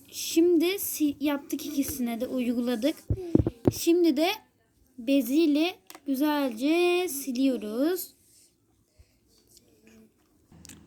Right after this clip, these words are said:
Arkadaşlar sildik, geldik. Şimdi bir su kaynatacağız, onun üstüne koyacağız.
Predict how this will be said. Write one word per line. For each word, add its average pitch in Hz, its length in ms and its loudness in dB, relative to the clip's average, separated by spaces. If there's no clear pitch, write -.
Arkadaşlar 254 720 2
sildik, 254 640 4
geldik. 247 560 2
Şimdi 285 560 8
bir 269 80 -2
su 320 240 0
kaynatacağız, 302 800 6
onun 269 200 6
üstüne 254 520 4
koyacağız. 320 580 4